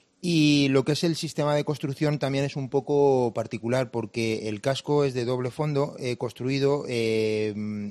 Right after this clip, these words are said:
según la técnica, bueno, que me enseñó un amigo de, de allí de Cádiz, eh, cómo se construyen las tablas de windsurf. Son, es un casco de do-,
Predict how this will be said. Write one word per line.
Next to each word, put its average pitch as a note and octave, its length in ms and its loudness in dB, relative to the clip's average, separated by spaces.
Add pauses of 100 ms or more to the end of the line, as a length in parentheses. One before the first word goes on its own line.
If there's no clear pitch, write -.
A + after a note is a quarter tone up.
según A#2+ 340 -4
la B2+ 120 0
técnica, C#3 600 -2 (300)
bueno, C3+ 200 -4
que A2+ 60 -6
me A2+ 100 -4
enseñó B2 240 -4
un C3+ 100 0
amigo C3+ 260 -2
de, G#2+ 340 -2 (580)
de A2+ 180 0
allí A2+ 200 0
de A2+ 300 2
Cádiz, C3 500 -2
eh, A#2 720 -2
cómo B2 200 -4
se C3+ 100 -4
construyen C3+ 380 -4
las B2+ 140 -4
tablas C#3 220 2
de C3+ 80 0
windsurf. B2+ 460 -4 (420)
Son, B2+ 640 -2
es A#2 120 -8
un B2+ 120 -2
casco C3 280 -2
de B2+ 60 0
do-, C#3 220 0